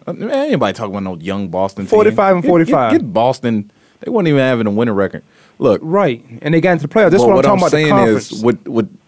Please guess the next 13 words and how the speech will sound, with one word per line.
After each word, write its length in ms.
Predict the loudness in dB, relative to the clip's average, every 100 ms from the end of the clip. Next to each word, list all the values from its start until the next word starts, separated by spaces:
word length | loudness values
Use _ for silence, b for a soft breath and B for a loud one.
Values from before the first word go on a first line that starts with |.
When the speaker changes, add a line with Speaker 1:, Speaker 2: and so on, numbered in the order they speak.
| _ -14
Speaker 1:
still, 360 | -2 2 2
that's 200 | 2 -2
still, 360 | 0 2 2 0 -12 -18
Cleveland 400 | -2 0 2 2
is 160 | 0 0
a, 120 | -2 -6 -12 -4
is 180 | -2
a 80 | -2
great 380 | 0 0 0 0
team. 280 | 0 0 0
It's 140 | 0
a 80 | 0
top 480 | -2 -2 -2 -2